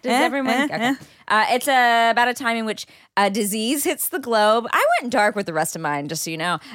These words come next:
Speaker 1: Uh, disease
Speaker 2: Yeah, I,
Speaker 1: hits the
Speaker 2: I
Speaker 1: globe.
Speaker 2: saw John tweeting about this the other day. He, like, held up a copy of, um,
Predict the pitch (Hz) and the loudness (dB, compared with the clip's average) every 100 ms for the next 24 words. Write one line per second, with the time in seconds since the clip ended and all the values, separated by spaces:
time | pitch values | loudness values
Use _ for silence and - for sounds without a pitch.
0 | - 196 196 208 294 220 202 233 214 214 | -2 0 0 -2 0 2 4 2 2 2
1 | 202 190 294 226 214 214 202 214 202 196 | 4 4 2 0 0 0 -4 -6 -6 -4
2 | 185 175 165 170 180 190 175 180 175 175 | -2 -2 -2 -4 -4 -4 -4 -4 -4 -4
3 | 170 185 - 202 180 180 196 190 190 185 | -4 -8 -6 -4 -4 -4 -4 -2 -4 -2
4 | 175 170 175 170 165 - 175 156 165 | -2 -2 -2 -4 -6 -4 -2 -2 -6